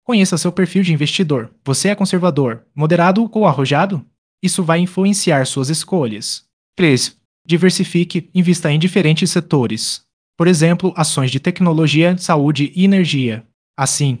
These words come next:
você reduz o risco. Quatro. Revise regularmente, o mercado muda e seu portfólio também deve mudar. Verifique pelo menos uma vez por ano. Aqui está uma tabela simples para te ajudar a visualizar:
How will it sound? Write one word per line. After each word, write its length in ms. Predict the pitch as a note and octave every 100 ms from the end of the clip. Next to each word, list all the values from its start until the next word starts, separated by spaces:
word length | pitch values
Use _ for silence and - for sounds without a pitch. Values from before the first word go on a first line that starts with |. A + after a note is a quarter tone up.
| -
você 220 | C3+ -
reduz 380 | E3 E3+ D#3+ D#3+
o 40 |
risco. 460 | E3 B2+ A2 - A#2 _ _ _
Quatro. 320 | - C#3 - A2+ _ _ _ -
Revise 280 | D#3+ F#3+
regularmente, 720 | F#3 F#3+ G3+ F3 D3 D3+ - _
o 60 | C3+
mercado 400 | C#3+ C#3+ F3 F3+
muda 380 | D#3 E3 E3 -
e 60 |
seu 140 | D#3 E3+
portfólio 500 | E3+ D#3+ - C3 C3+
também 320 | G3 F#3+ F#3
deve 200 | F3 F3+
mudar. 480 | D#3+ D3+ B2 G2 - _ _ -
Verifique 420 | D#3 D#3+ F#3+ G3
pelo 200 | F#3+ F3
menos 280 | F#3 G3 F#3
uma 140 | F3+
vez 220 | C3 C#3+
por 180 | D3+ D3
ano. 340 | C3+ A#2+ G#2+ - _ _ _ -
Aqui 200 | C3+ C#3
está 240 | - G3
uma 160 | G3+ F#3+
tabela 340 | F#3+ E3+ F3+
simples 400 | F3 F3+ F3+ G3
para 220 | - F#3+
te 100 | F#3
ajudar 320 | G#3 G#3 F#3
a 60 | F#3
visualizar: 760 | D#3 G3+ G#3+ G#3+ D#3 B2 G#2